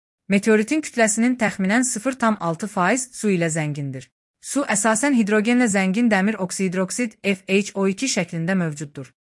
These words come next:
Bu, Marsın qədim su ehtiyatlarının mövcudluğunu və planetdə həyat üçün əlverişli şəraitin ola biləcəyini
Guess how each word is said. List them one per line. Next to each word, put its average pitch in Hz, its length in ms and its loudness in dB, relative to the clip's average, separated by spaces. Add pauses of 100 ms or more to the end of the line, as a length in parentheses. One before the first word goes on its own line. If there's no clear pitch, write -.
(120)
Bu, 285 280 0
Marsın 226 380 2
qədim 233 280 4
su 269 160 -6
ehtiyatlarının 214 640 0
mövcudluğunu 170 720 -2 (260)
və 165 80 -2
planetdə 175 480 -2
həyat 220 320 2
üçün 214 240 -4
əlverişli 175 480 -2
şəraitin 190 480 0
ola 185 160 0
biləcəyini 165 400 -4